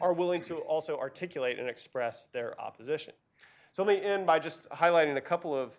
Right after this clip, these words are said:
of takeaways, um, that, uh, emerge from this. One is that I think this, you know, sort of, um, expands our understanding of the particular elite voices to whom Americans might respond. This does nothing to sort of change the notion that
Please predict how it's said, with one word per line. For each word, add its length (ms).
of 300
takeaways, 760
um, 280
that, 320
uh, 140
emerge 300
from 160
this. 180
One 200
is 100
that 160
I 60
think 160
this, 220
you 60
know, 100
sort 200
of, 100
um, 560
expands 540
our 120
understanding 720
of 560
the 140
particular 720
elite 300
voices 500
to 100
whom 300
Americans 600
might 380
respond. 580
This 140
does 200
nothing 280
to 120
sort 200
of 60
change 340
the 80
notion 560
that 520